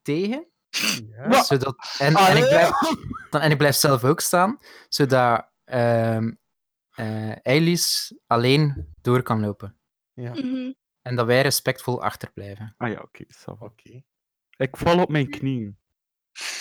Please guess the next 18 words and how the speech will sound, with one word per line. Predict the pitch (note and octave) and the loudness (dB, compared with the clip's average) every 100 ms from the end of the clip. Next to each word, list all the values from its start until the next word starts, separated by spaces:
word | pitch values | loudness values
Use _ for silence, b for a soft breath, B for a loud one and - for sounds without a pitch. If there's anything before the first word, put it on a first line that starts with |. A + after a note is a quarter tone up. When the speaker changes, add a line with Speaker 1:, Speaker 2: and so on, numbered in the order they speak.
| B B B B _ | B B B B _
Speaker 3:
Zo, | - C3 D#3 D3 C#3 | -4 2 6 6 4
like, | D3+ - | 2 0
als, | - C#3 C#3 | 0 0 0
eh, | A2 C3 C3 C3 - A#2 | -2 0 2 0 -2 -6
dat | B2 | -2
je | C3 A#2+ | 0 -2
koning | - D3+ C#3+ A#2+ | -2 -2 0 -4
begroet, | A#2 A2 A2 G#2+ - | -4 -6 -8 -12 -14
weet | C3 | -14
wel, | - C3 C3 | -10 -10 -10
zo. | C3+ | -8
Speaker 2:
Ja. | C3+ | -8
Speaker 4:
Mhm. | A#3+ A#3+ B3 _ | -8 -10 -14 _
Speaker 3:
Op | C3+ | -6
Speaker 2:
Ja. | C3+ | -4
Speaker 3:
ene | C3+ C3+ | -4 -4
knie. | C3 - - _ _ | -6 -14 -20 _ _
Ja. | B2 B2+ | -8 -8